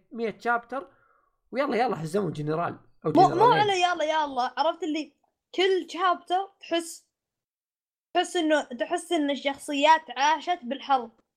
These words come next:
Speaker 1: إيه،
Speaker 2: ما،
Speaker 1: إيه.
Speaker 2: ما سووا إنجاز كبير. إلا
Speaker 1: إيه.
Speaker 2: يمكن عدا، عدا يوم جاكوي و-، وش اسمه. إيه، بس
Speaker 1: وشين.
Speaker 2: جاكوي، بس جاكوي، إيه.
Speaker 1: إيه، إيه،
Speaker 2: جاكوي
Speaker 1: أقول لك ما
Speaker 2: كفيه، بس
Speaker 1: هزموا إلا
Speaker 2: جاكوي.
Speaker 1: الجنرال.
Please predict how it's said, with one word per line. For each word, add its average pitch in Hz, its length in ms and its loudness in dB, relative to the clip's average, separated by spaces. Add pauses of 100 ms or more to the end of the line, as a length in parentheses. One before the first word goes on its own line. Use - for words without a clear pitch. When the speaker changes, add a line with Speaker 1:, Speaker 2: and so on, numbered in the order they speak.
(580)
Speaker 1:
إيه، 196 100 6
Speaker 2:
ما، 302 180 8
Speaker 1:
إيه. 294 60 -4
Speaker 2:
ما 330 120 2
سووا 330 360 -2
إنجاز 269 320 -4
كبير. 254 440 -8 (360)
إلا 330 260 4
Speaker 1:
إيه. 330 80 0
Speaker 2:
يمكن 285 300 -6 (340)
عدا، 311 240 2
عدا 294 460 0
يوم 269 280 -6
جاكوي 254 680 -2 (280)
و-، 208 1120 0
وش 233 160 -6
اسمه. 208 400 -14 (460)
إيه، 339 180 -2
بس 480 140 4
Speaker 1:
وشين. 453 180 4
Speaker 2:
جاكوي، 403 320 0
بس 381 200 -6
جاكوي، 381 280 -2
إيه. 320 300 -8
Speaker 1:
إيه، 247 80 6
إيه، 320 160 0
Speaker 2:
جاكوي 302 280 2
Speaker 1:
أقول - 80 -2
لك 311 60 2
ما 285 140 4
Speaker 2:
كفيه، - 60 4
بس 294 40 2
Speaker 1:
هزموا 233 160 0
إلا 330 100 4
Speaker 2:
جاكوي. 262 200 -2
Speaker 1:
الجنرال. 226 380 -2